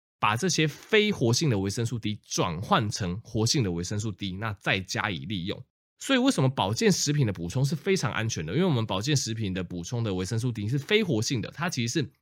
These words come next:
射进去你的体内去储存，吼，等到有需要的时候，等到需要它活性的时候，你身上的这个肝跟你身上的肾脏，哦，才会经过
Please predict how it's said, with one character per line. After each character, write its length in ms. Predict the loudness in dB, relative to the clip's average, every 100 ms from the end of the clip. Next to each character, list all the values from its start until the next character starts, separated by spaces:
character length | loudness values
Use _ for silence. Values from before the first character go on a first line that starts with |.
| _
射 260 | -2 0 2
进 200 | 2 0
去 160 | 2
你 120 | 0 0
的 60 |
体 260 | -4 -8 -6
内 220 | -4 -4
去 160 | -2 -4
储 380 | -2 -4 -6 -8
存， 320 | -6 -6 -6 -10 _
吼， 160 | -6 -6
等 280 | -2 -2
到 220 | 2 2 2
有 180 | -2 0
需 280 | 2 2
要 160 | 4 4
的 100 | 4
时 200 | 2 2
候， 180 | 2 0
等 180 | -2 -2
到 140 | 0
需 260 | 4 2 2
要 140 | 0
它 180 | 2 0
活 240 | 2 2
性 180 | 2 2
的 120 | 2
时 160 | 2 2
候， 160 | 0 -2 _
你 120 | -10 -4
身 280 | -2 0
上 220 | 0 2 2
的 100 | 0
这 120 | -2
个 100 | -2
肝 400 | 2 2 2 0
跟 120 | -2 -2
你 80 |
身 180 | 0 0
上 120 | 2 2
的 80 |
肾 300 | 2 2 2
脏， 180 | 0 -2 -4
哦， 100 | -10
才 140 | -6
会 100 | -6
经 180 | -4 -2
过 160 | -4